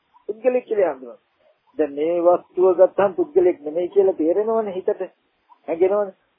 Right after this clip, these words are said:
පුද්ගල භාවයෙන් මෙනෙහි කළත් නොකළත් නම් වශයෙන් කිව්වත් නැතත් මේ,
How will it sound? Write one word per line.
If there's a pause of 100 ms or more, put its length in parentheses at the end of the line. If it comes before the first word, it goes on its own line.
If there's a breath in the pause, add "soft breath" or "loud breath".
පුද්ගල
භාවයෙන්
මෙනෙහි
කළත්
නොකළත්
නම්
වශයෙන්
කිව්වත්
නැතත් (1300)
මේ,